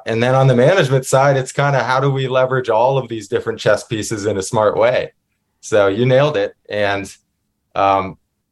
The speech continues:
it's just about getting started, looking at the problem a different way,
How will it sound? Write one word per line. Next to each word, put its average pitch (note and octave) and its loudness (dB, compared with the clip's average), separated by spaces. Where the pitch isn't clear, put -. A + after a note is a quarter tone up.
it's - -8
just C3+ 0
about B2+ 0
getting A2 0
started, G#2 0
looking G#2+ -4
at F#2+ -2
the - -8
problem F#2+ 0
a F2+ -4
different F#2 -6
way, F2+ -2